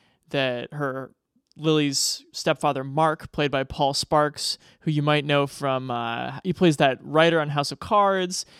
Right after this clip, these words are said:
He plays a very skeezy character in The Night Of. Is there anything else we know Paul Sparks from?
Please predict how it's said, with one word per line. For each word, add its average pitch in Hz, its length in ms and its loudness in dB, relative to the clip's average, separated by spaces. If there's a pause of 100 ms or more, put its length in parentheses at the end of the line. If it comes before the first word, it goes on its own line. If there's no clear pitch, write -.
(180)
He 147 240 -2
plays 143 440 0
a 135 60 -4
very 147 280 0
skeezy 127 380 -8
character 127 440 -6
in 120 220 -10
The 131 100 -10
Night 123 220 -4
Of. 123 400 -2 (300)
Is - 60 -20
there 170 60 2
anything 196 240 2
else 180 220 0
we 180 80 2
know 180 140 2
Paul 170 200 4
Sparks 170 320 -2
from? 185 320 -4